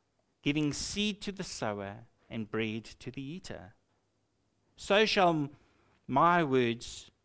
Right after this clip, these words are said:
be that, so shall my words be that goes out from my mouth. It shall not return to me empty, but it shall accomplish that which I purpose,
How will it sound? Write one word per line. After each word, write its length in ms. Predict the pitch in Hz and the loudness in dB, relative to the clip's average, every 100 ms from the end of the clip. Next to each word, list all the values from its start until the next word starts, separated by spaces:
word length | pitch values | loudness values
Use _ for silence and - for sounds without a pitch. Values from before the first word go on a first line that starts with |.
| - | -8
be 460 | 147 151 151 156 - _ _ _ _ _ _ - | -4 -2 -4 -6 -12 _ _ _ _ _ _ 0
that, 180 | 135 131 _ _ _ _ _ _ _ _ - - | 0 0 _ _ _ _ _ _ _ _ -20 -6
so 200 | - 147 | -2 0
shall 180 | 156 131 | 0 0
my 240 | 127 147 | 2 2
words 300 | 131 131 127 | 2 0 -2
be 480 | - 117 110 101 - _ _ _ | -8 -6 -6 -10 -14 _ _ _
that 220 | 120 - | -4 2
goes 440 | 139 147 170 165 - | 4 6 4 0 0
out 280 | 123 123 - | 2 2 0
from 180 | 139 | -2
my 140 | 123 123 | 0 0
mouth. 480 | 113 104 98 - - _ _ _ | 0 -4 -6 -12 -20 _ _ _
It 120 | 127 | -8
shall 240 | - 143 135 | 0 2 4
not 240 | 160 170 | 2 -2
return 400 | 180 - 185 196 | -8 -2 0 0
to 140 | 190 202 | -2 -4
me 240 | 202 202 | -2 -2
empty, 500 | 170 147 139 175 190 _ _ - | -2 -4 -4 -6 -10 _ _ -2
but 100 | 131 | 0
it 120 | 131 | 2
shall 180 | 165 135 | 2 2
accomplish 800 | - - 175 175 170 180 - - - _ - | 0 0 0 0 -2 -2 -4 -8 -16 _ -2
that 360 | 135 196 - | 2 2 2
which 180 | 160 151 - | -6 -6 -2
I 220 | 151 156 | 0 0
purpose, 800 | - 156 143 139 113 - - | 0 -2 -2 -2 -6 -6 -10